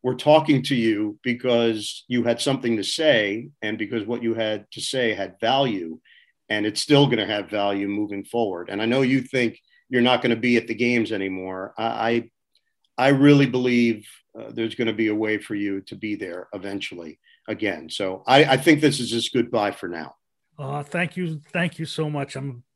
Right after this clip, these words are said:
Speaker 2: you know, choking up right now, but, uh, <laughs> great to talk to you, Ian. I'll let you get on your way. And thanks. I'll talk to you soon.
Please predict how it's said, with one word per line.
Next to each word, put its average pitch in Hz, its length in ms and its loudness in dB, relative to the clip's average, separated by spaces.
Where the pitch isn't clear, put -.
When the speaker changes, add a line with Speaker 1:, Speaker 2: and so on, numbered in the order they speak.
Speaker 2:
you 139 100 -12
know, 131 100 -14
choking 170 320 -4
up 143 200 -6
right 131 180 -8
now, 127 220 -10
but, 127 240 -12
uh, 139 220 -6
<laughs> - 400 -20
great 208 240 2
to 220 100 4
talk 208 280 4
to 220 100 0
you, 208 160 8
Ian. 202 260 2
I'll 165 140 0
let 175 220 -2
you 175 60 -2
get 170 200 0
on 175 160 2
your 170 140 0
way. 175 420 2
And 143 500 -6
thanks. 160 400 -4
I'll 143 140 -6
talk 151 260 -6
to 156 100 -8
you 151 60 -4
soon. 135 320 -8